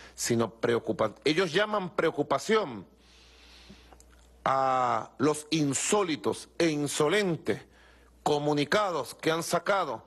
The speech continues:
casi de manera automática, con el mismo guión, desde diversos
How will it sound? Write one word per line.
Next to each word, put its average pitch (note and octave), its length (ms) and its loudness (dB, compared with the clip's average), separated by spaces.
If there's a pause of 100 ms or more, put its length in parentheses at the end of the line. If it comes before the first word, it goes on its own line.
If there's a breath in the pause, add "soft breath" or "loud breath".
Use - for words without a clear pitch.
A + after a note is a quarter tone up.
(500 soft breath)
casi C#3+ 360 2
de D#3+ 120 4
manera D3+ 680 2 (160)
automática, C#3+ 840 0
con B2 200 0
el B2+ 80 0
mismo F3 260 4
guión, F3 420 0 (480 loud breath)
desde A#2+ 300 2
diversos D3+ 720 2